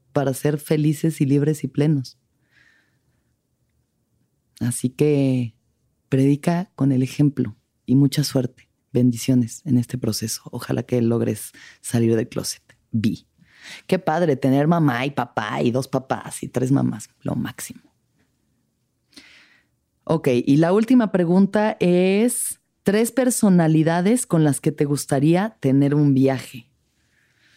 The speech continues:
Ay, ni la había pensado, la verdad. Bad Bunny.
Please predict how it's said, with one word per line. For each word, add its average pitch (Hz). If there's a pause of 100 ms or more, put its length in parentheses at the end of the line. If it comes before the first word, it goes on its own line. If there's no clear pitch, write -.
(840)
Ay, - (440)
ni 151
la 151
había 151
pensado, -
la -
verdad. - (1200)
Bad 226
Bunny. 202